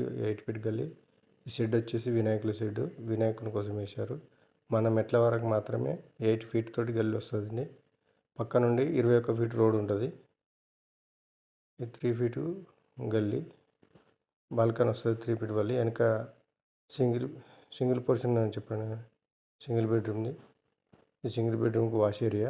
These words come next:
బయట. ఈ సింగిల్ బెడ్‌రూమ్ డోరు. ఇవి వీళ్ళు ఉన్నారండి. ఇది హాలు,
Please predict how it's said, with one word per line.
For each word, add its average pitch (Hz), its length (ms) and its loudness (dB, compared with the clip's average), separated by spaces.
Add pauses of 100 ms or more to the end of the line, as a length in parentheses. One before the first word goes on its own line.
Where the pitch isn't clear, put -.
బయట. 104 260 2 (1500)
ఈ 117 60 -6
సింగిల్ 110 320 -6
బెడ్‌రూమ్ 113 360 0 (500)
డోరు. 110 340 -4 (1160)
ఇవి 110 160 0
వీళ్ళు 107 280 -2
ఉన్నారండి. 104 420 -2 (260)
ఇది 104 220 2
హాలు, 104 360 0